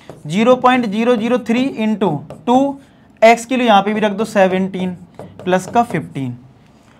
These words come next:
अब ये सॉल्व करो, तो देखो सेवन थ्री जा ट्वेंटी वन, तो ज़ीरो पॉइंट ज़ीरो टू वन इंटू सेवनटीन का स्क्वायर होता है टू एटी नाइन। ये तुम्हारा कितना आ जाएगा देखो,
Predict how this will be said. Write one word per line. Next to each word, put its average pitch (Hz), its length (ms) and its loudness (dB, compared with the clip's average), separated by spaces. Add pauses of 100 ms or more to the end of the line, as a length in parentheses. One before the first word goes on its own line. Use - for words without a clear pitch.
(200)
अब 196 120 4
ये 214 120 4
सॉल्व 220 280 4
करो, 233 240 4 (1000)
तो 170 60 -2
देखो 156 280 -2 (560)
सेवन 208 400 6
थ्री 233 140 2
जा 233 120 6
ट्वेंटी 214 360 2
वन, 247 180 4
तो 226 80 0
ज़ीरो 196 280 0
पॉइंट 226 320 2
ज़ीरो 202 320 0 (200)
टू 208 140 2
वन 269 300 2 (100)
इंटू 185 340 -2 (440)
सेवनटीन 233 600 6
का 240 120 4
स्क्वायर 202 260 2
होता 156 180 -2
है 147 60 -2
टू 240 180 0
एटी 254 200 -2
नाइन। 233 240 0 (2250)
ये 214 140 2
तुम्हारा 240 300 6
कितना 208 240 0
आ 175 60 6
जाएगा 156 200 4
देखो, 156 220 0